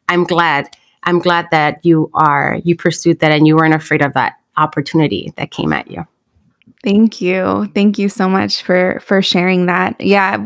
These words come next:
Speaker 2: um, that course is definitely, it's my heart and soul. It's all, it's all in there. And it's a,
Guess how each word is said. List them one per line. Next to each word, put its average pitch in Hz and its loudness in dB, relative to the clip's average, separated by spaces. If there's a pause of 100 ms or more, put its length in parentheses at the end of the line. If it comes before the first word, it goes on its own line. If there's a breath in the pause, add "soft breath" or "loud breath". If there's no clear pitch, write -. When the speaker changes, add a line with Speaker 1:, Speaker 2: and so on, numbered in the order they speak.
Speaker 2:
um, 190 0 (320 loud breath)
that 233 0
course 240 0
is 202 -4
definitely, 190 0 (540 soft breath)
it's 220 0
my 226 4
heart 196 0
and 190 0
soul. 180 0 (140)
It's - -2
all, 135 2
it's 190 0
all 202 2
in 185 2
there. 170 2
And 185 0
it's 190 0
a, 180 0